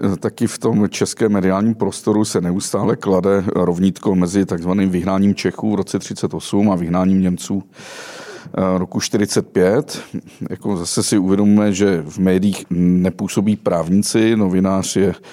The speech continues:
ve své podstatě diletant, který, eh,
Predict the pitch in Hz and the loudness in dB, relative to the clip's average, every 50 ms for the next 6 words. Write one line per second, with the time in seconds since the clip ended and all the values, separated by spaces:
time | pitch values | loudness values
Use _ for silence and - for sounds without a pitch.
0 | - _ - 85 - - - 98 92 95 - - 104 - - - 107 101 - - | -20 _ -12 -10 -10 -6 -2 -2 -2 -2 -4 -8 -10 -8 -4 -4 -4 -2 0 -2
1 | 90 - - - - - - - - 87 82 87 90 92 101 104 98 - 113 104 | -4 -4 -6 -16 -20 -20 -18 -12 -10 -8 -2 0 2 2 2 2 0 0 0 0
2 | 98 92 - - - - 92 87 92 92 90 85 - - - _ - - - - | 0 -2 -6 -10 -2 -2 2 2 4 2 2 0 -4 -12 -20 _ -20 -20 -20 -20
3 | - _ - - 92 85 85 | -20 _ -6 -4 -2 -2 -4